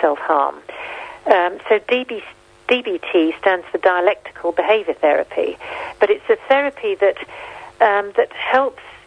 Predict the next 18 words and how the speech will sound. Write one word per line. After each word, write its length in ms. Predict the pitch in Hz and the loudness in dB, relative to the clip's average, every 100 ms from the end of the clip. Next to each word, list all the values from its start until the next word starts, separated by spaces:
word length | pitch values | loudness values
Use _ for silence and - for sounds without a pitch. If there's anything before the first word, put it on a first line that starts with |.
| - | -8
young 300 | 214 226 214 | -2 -2 -2
people 420 | - 208 - 208 202 - | -4 -2 2 2 2 0
take 260 | 220 - | 0 -2
a 60 | 202 - | -2 0
sort 180 | 208 | 2
of 100 | 202 - - - - | 0 0 -10 -14 -2
middle 260 | 226 254 247 | 0 2 0
ground 500 | 220 214 208 185 180 | 0 0 0 -2 0
rather 300 | 196 190 208 196 | 2 2 0 -2
than 120 | 190 - | -6 0
taking 320 | 202 - 190 | 0 0 -10
extreme 560 | - - - 214 208 196 | -10 -14 0 0 0 -6
positions 640 | 185 185 - 175 156 151 | 0 0 0 -10 -12 -6
and 160 | 165 160 - - | -6 -8 -16 0
black 240 | 196 180 185 | 0 0 0
and 80 | |
white 260 | 175 208 - | 2 2 -2
positions, 600 | - 165 - - 73 - | -6 -4 -4 -8 -16 -16